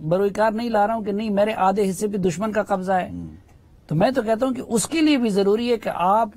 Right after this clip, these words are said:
Speaker 1: आजाद कश्मीर और गिलगित बल्तिस्तान के लोगों को बाकी पाकिस्तानियों से ज्यादा मुस्तफीद करा दें।
Speaker 2: अब होना तो उसूलन ये चाहिए। अब आप ये देखें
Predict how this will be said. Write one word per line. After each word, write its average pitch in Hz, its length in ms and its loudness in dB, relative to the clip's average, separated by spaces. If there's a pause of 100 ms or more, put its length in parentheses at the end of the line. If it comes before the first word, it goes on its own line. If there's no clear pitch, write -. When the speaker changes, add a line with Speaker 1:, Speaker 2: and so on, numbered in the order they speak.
Speaker 1:
आजाद 185 340 2
कश्मीर 202 420 -4
और 214 100 0
गिलगित 196 300 0
बल्तिस्तान 180 580 -2
के 185 120 -4
लोगों 180 320 -2
को 214 140 -2
बाकी 170 360 0
पाकिस्तानियों 202 760 -4
से 208 200 -2
ज्यादा 180 520 2
मुस्तफीद 185 520 -4
करा 127 240 -6
दें। 127 140 -12 (480)
Speaker 2:
अब 107 240 -2
होना 131 240 2
तो 156 120 -4
उसूलन 147 380 0
ये 147 160 4
चाहिए। 139 440 -2 (280)
अब 143 120 2
आप 151 200 0
ये 165 160 2
देखें 139 500 -6